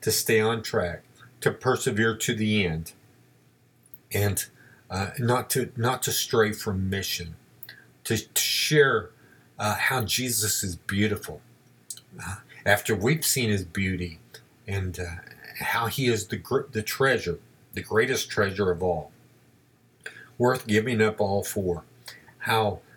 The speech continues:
that in our joy, we sh-, we should be able to, in our joy, um,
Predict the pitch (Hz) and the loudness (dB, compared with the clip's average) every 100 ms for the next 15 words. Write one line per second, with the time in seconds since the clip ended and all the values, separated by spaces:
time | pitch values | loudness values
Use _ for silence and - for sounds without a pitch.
0 | _ 110 101 - 123 139 120 107 85 - | _ 0 0 0 0 2 2 0 0 4
1 | 135 127 80 - - - _ - 151 - | 4 4 0 -6 -16 -20 _ 0 0 0
2 | 123 151 - 180 117 127 - - - 139 | 0 2 2 -2 0 2 2 2 0 2
3 | 120 - - 139 139 120 104 - 123 110 | 0 -2 0 0 2 0 -2 0 2 2
4 | 82 - - - _ - - - - - | 0 -8 -16 -20 _ -20 -20 -20 -20 -20
5 | _ - 92 87 85 | _ -12 -10 -8 -10